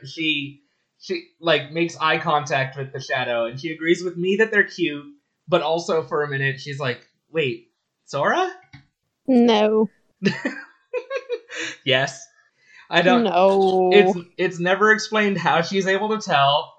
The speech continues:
Speaker 1: Um, literally what's about to happen here, the wiki just says, "Somehow." So even, even the Kingdom Hearts wiki doesn't actually know how this works, but she's able to tell that this is Sora. And so she walks over to it as some more Heartless appear.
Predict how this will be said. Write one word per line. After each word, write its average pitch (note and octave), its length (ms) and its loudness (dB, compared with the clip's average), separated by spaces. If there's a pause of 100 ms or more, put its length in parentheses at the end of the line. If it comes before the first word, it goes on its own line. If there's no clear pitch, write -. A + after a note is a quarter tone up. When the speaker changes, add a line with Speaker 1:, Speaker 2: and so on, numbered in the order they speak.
Speaker 1:
Um, B2+ 520 -2
literally D#3+ 600 0
what's C#3+ 240 -4
about C#3+ 260 -6
to C#3 60 -18
happen C#3 400 -4
here, C#3+ 140 -2 (180)
the B2 140 -10
wiki C#3 340 -8
just C#3 240 -10
says, C3+ 400 -6
"Somehow." A2+ 720 -8 (520)
So C3+ 240 -4
even, C#3 500 -6 (580)
even E3 260 0
the F3+ 80 -2
Kingdom F3+ 300 -2
Hearts F3 280 2
wiki C3 260 -2
doesn't C3 420 -2
actually D3 480 -4
know C3+ 440 0 (340)
how B2+ 200 0
this C3+ 260 -4
works, A2 480 -8 (140)
but C3 120 -8
she's C#3+ 220 -8
able C#3+ 220 -6 (100)
to C#3+ 60 -16
tell C#3+ 300 0
that C3+ 140 -6
this C3 200 -8
is F#3 200 -14
Sora. C3+ 500 0 (840)
And F3+ 160 -4
so F3 140 4
she E3+ 160 -2
walks E3 320 0
over D3+ 260 2
to C3+ 240 0
it A#2 240 -2
as C3 400 -4
some C#3 140 -10
more D3+ 420 -2
Heartless B2+ 460 -8
appear. A2 400 -8